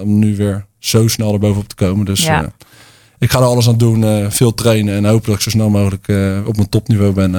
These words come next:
Speaker 1: eh,
Speaker 2: Ja.
Speaker 1: om weer in de basis
Speaker 2: Kijk, het is ook
Speaker 1: te
Speaker 2: niet zo
Speaker 1: komen.
Speaker 2: dat de trainer jou nog helemaal niet gezien heeft, want begin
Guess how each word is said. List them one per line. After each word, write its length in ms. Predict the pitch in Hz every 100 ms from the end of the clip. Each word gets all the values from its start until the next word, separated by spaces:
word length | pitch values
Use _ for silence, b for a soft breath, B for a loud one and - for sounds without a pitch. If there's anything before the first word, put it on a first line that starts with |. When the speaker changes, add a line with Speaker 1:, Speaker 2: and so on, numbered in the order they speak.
| 90
Speaker 1:
eh, 80 | 90
Speaker 2:
Ja. 300 | - 214 180 - _
Speaker 1:
om 220 | - 107
weer 220 | 101 98
in 100 | 95
de 80 | 92
basis 200 | 92 117
Speaker 2:
Kijk, 20 |
het 0 |
is 60 | 120 -
ook 40 | 175
Speaker 1:
te 0 |
Speaker 2:
niet 100 | 202
zo 60 |
Speaker 1:
komen. 140 | 190 185
Speaker 2:
dat 100 | 185
de 60 |
trainer 240 | 190 180 180
jou 120 | 170
nog 100 | 185
helemaal 280 | 180 180 180
niet 140 | 170
gezien 300 | - 180 165
heeft, 220 | 151 160
want 160 | 165 165
begin 320 | 208 180 180